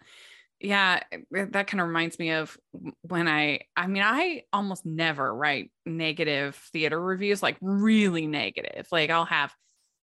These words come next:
"This could have been better." Like, I went and saw, <laughs> I went and saw a version of Rent last year where pretty much every single singer was off key. Like, w-,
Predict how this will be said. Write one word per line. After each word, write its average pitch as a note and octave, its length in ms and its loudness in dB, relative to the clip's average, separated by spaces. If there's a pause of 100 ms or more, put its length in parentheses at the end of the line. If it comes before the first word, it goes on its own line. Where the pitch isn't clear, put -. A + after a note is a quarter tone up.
"This A#3+ 180 0
could A3+ 200 0
have G3 60 0
been G3 140 0
better." D#3+ 460 2
Like, E3+ 160 -2
I F3+ 80 4
went E3+ 200 0
and E3+ 100 -4
saw, - 240 -12 (440)
<laughs> - 60 -10 (460)
I C#4+ 40 2
went C#4 100 6
and A#3+ 100 4
saw A3 160 4
a G3 40 0
version G3 400 0
of D#3+ 60 -6
Rent D3+ 440 -4 (100)
last G3+ 400 -2
year A#3 280 6 (380)
where F#3 140 -2
pretty E4+ 240 4
much C#4+ 260 4 (160)
every G3+ 400 0
single D#3+ 500 -2
singer C#3 400 -4
was D#3 180 -8
off - 220 -6
key. - 300 -12 (100)
Like, D3+ 360 -2 (960)
w-, F#3 260 -8